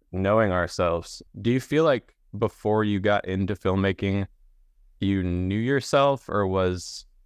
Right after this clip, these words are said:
your relationship to yourself more of a, a feeling?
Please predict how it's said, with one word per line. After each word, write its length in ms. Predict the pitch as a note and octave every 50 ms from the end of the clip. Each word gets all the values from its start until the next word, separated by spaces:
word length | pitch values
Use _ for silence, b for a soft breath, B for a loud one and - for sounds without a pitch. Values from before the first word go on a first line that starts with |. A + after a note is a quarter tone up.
| _ _
your 140 | F#2+ G2+ G2
relationship 580 | G2 F#2+ G2 G2+ - - G2 F2 - G2 - - _ _ _
to 100 | - -
yourself 420 | F#2+ F#2 F2 - - G2+ F#2+ F2 -
more 200 | F#2 F2+ F2+ F2+
of 120 | F2 F2 F2
a, 280 | E2 D#2+ D#2+ D#2+ E2 - - - _ - - -
a 80 | - F#2
feeling? 520 | - - - G2+ G2 F#2+ F2+ E2 E2 F2+